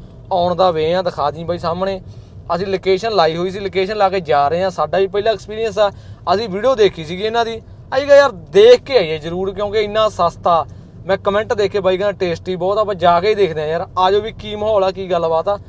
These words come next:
ਅੱਗੇ ਦਿਖਾਉਣਾ ਤੁਹਾਨੂੰ, ਆ ਜਾਓ। ਲਓ ਵੀ ਪਹੁੰਚ ਚੁੱਕੇ ਹਾਂ ਲੁਧਿਆਣੇ ਦੇ ਸਭ ਤੋਂ ਵੱਡੇ ਹੋਟਲ ਤੇ। ਸਭ ਤੋਂ ਵੱਡਾ ਹੋਟਲ ਮੈਂ ਕਿਉਂ ਕਿਹਾ, ਕਿਉਂਕਿ ਇਹ ਬੰਦਿਆਂ ਦਾ ਦਿਲ ਸਭ ਤੋਂ ਵੱਡਾ। ਅੱਜ ਦੇ ਜ਼ਮਾਨੇ ਦੇ ਵਿੱਚ ਕੋਈ ਇੰਨੀ ਸਸਤੀ ਚੀਜ਼ ਵੇਚ ਹੀ ਨਹੀਂ ਸਕਦਾ ਬਾਈ। ਤੇ ਮੇਨ ਗੱਲ ਆ ਕਿ ਦੋ ਭਰਾ ਬਾਈ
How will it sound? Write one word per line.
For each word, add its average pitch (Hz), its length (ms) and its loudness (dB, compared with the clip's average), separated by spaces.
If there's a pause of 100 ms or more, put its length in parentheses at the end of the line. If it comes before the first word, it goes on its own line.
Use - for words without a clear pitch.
(260)
ਅੱਗੇ 202 220 2
ਦਿਖਾਉਣਾ 151 300 -4
ਤੁਹਾਨੂੰ, 156 220 -6
ਆ 135 60 -4
ਜਾਓ। 98 100 -14 (680)
ਲਓ 180 280 4
ਵੀ 196 100 0
ਪਹੁੰਚ 196 360 0
ਚੁੱਕੇ 202 240 -6
ਹਾਂ 196 80 2
ਲੁਧਿਆਣੇ 185 420 -2
ਦੇ 170 100 -6
ਸਭ 190 240 -4
ਤੋਂ 202 160 -6
ਵੱਡੇ 160 220 -6
ਹੋਟਲ 143 340 -10
ਤੇ। 156 120 -8
ਸਭ 175 200 -4
ਤੋਂ 196 140 -6
ਵੱਡਾ 175 200 -2
ਹੋਟਲ 160 320 -6
ਮੈਂ 165 160 -6 (100)
ਕਿਉਂ 160 280 -2
ਕਿਹਾ, 170 280 0 (400)
ਕਿਉਂਕਿ 185 420 -4
ਇਹ 196 160 4
ਬੰਦਿਆਂ 170 360 0
ਦਾ 156 60 -8
ਦਿਲ 151 200 2
ਸਭ 165 220 -2
ਤੋਂ 185 140 -6
ਵੱਡਾ। 160 360 -2 (100)
ਅੱਜ 170 120 0
ਦੇ 190 100 0
ਜ਼ਮਾਨੇ 170 400 -2
ਦੇ 170 100 -4
ਵਿੱਚ 156 300 -4
ਕੋਈ 180 220 -8 (100)
ਇੰਨੀ 185 240 -4
ਸਸਤੀ 180 340 -4
ਚੀਜ਼ 180 240 -10
ਵੇਚ 151 360 -4
ਹੀ 185 40 -10
ਨਹੀਂ 185 100 -8
ਸਕਦਾ 131 340 -4
ਬਾਈ। 123 140 -12 (540)
ਤੇ 180 80 -2
ਮੇਨ 165 400 0
ਗੱਲ 170 220 6
ਆ 175 60 2
ਕਿ 170 140 -2
ਦੋ 147 320 -2
ਭਰਾ 156 320 4
ਬਾਈ 139 240 -2